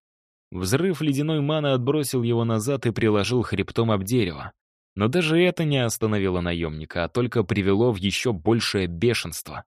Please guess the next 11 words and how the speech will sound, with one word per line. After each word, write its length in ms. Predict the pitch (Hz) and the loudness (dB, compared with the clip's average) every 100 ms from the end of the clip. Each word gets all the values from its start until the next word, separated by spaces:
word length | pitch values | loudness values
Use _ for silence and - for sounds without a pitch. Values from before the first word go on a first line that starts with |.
| _ _ _ - | _ _ _ -4
Я 180 | 92 90 | 0 2
счёл 340 | - - 185 | 2 2 2
благоразумным 760 | 139 143 135 139 143 190 165 127 | 4 4 4 2 2 2 2 0
снова 340 | - 160 160 | 0 2 2
отступить, 640 | 139 - 147 131 175 160 | 2 0 -2 0 0 0
чтобы 320 | - - 104 95 | 0 0 0 2
заставить 640 | 98 - - 143 117 - | 0 0 0 2 2 2
его 280 | 110 135 - _ _ | 2 2 -2 _ _
потратить 680 | - 117 117 131 139 127 95 | 0 2 2 2 2 0 -2
больше 400 | 85 127 123 - | 2 2 2 0
сил. 500 | 113 - 147 113 76 | -2 -4 -2 -2 -4